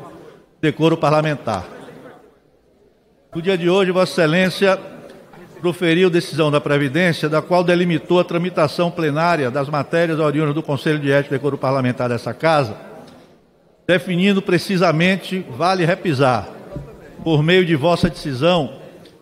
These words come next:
o objeto de deliberação e as consequências que emergem dessa definição de Vossa Excelência. Na referida decisão, ficou consignado, dentre outros procedimentos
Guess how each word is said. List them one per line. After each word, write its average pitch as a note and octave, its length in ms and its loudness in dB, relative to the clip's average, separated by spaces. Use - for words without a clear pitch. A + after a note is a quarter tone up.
o D3 60 0
objeto F#3 600 2
de F3 100 -4
deliberação F3+ 840 4
e F#3 40 4
as E3 100 0
consequências F3 640 -2
que - 120 -2
emergem F3+ 520 2
dessa E3 560 2
definição E3 720 0
de D#3 80 0
Vossa D3+ 220 0
Excelência. A2 520 -4
Na D#3+ 80 -2
referida F#3+ 460 4
decisão, D#3 680 2
ficou G3+ 300 0
consignado, E3 800 0
dentre D#3+ 340 -2
outros D3 240 2
procedimentos C3+ 840 -4